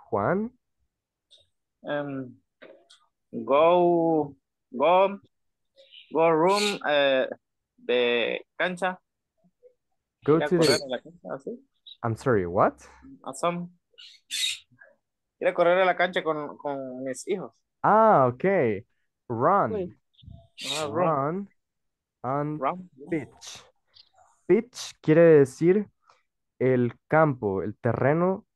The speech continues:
Speaker 1: pero solo de juego.
Speaker 2: Mm, ok.
Speaker 1: Ajá.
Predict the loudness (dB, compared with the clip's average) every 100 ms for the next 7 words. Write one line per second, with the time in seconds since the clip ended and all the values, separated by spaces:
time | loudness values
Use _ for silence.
0 | _ 2 2 0 0 2 0 0 -2 -2
1 | -2 0 -2 -10 _ _ _ _ _ _
2 | _ -16 -12 -12 -14 -10 -6 -6 -8 -16
3 | -16 _ _ -8 -6 -6 -10